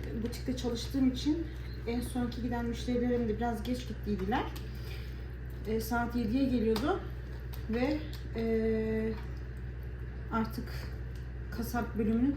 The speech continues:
kapandığı kısma gelmiştim. Hem kapanma kısmı, yani saatiydi, hem de zaten genel olarak kapanma saatiydi ve etleri kalmamış artık. O yüzden mecbur, hani bunun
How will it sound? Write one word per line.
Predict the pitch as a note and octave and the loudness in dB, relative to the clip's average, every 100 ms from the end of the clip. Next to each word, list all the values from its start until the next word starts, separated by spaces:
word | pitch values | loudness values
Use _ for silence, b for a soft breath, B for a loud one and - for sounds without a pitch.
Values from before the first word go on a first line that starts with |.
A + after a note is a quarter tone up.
| - | 0
kapandığı | - A#3+ A#3 A3+ A#3+ | -2 0 2 2 0
kısma | - - A#3+ | -4 -4 -2
gelmiştim. | A3+ A3 G#3+ - - D4+ E4 B B B B B - | 0 4 2 2 0 0 0 B B B B B 0
Hem | B3 B3 | 2 2
kapanma | C4 C#4 C#4 D4 D#4 | 2 2 6 6 6
kısmı, | D#4 - C4+ | -2 -2 0
yani | C#4 C#4+ C#4+ B3+ | 2 4 4 2
saatiydi, | - C#4 C#4 - C#4 | 0 2 2 0 0
hem | C4+ C4+ | 2 4
de | C4+ C4+ | 4 4
zaten | C4+ D4+ C4 | 6 6 8
genel | B3 B3+ | 8 6
olarak | B3 D4+ - - - | 4 2 -2 -6 -6
kapanma | - A3+ G#3+ G#3 | -2 2 2 2
saatiydi | A3 G#3 G#3 A3+ C4 | 0 0 0 0 0
ve | B3+ | 0
etleri | A#3 A3+ A#3 B3 A#3 | 0 0 0 0 0
kalmamış | A3+ G#3 G3 - | 2 2 2 -2
artık. | G3 F#3+ - D4+ - - B B B B B B - B3+ | -2 -2 -4 -6 -6 -6 B B B B B B 0 2
O | |
yüzden | A3+ G#3 B3 C#4+ | 2 2 2 2
mecbur, | C4+ B3 B3 G#3+ C#4 C#4 - - - - - - - - - B B B - | 2 4 4 2 -2 -4 -6 -6 -6 -6 -8 -8 -6 -6 -8 B B B -2
hani | A#3+ B3 | 4 6
bunun | B3 | 6